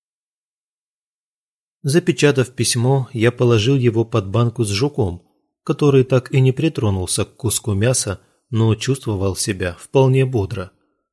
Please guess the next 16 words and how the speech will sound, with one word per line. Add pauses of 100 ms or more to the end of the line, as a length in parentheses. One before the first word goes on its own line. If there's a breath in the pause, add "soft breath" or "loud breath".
(140)
Даже
навалил
небольшую
кучу. (960)
«И
как
это
понимать?» (400)
спросил
я,
глядя
на
сидящую
в
банке
тварь.